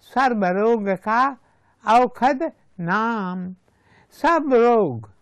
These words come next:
न केवल मानसिक रोग, न केवल शारीरिक रोग, न केवल आत्मिक रोग, सभी रोगों की औषधि है नाम।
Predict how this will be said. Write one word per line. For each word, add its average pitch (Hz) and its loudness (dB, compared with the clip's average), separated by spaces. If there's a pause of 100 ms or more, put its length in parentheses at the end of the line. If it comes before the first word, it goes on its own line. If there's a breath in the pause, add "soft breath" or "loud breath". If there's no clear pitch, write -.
(280)
न 294 -2
केवल 220 0
मानसिक 220 -4
रोग, 196 -2 (480 soft breath)
न 262 0
केवल 226 0
शारीरिक 240 -2
रोग, 208 0 (340 soft breath)
न 254 0
केवल 226 0
आत्मिक 233 0
रोग, 226 2 (240 soft breath)
सभी 294 2
रोगों 233 2 (400)
की 254 -2 (420)
औषधि 214 2
है 208 -2
नाम। 190 -6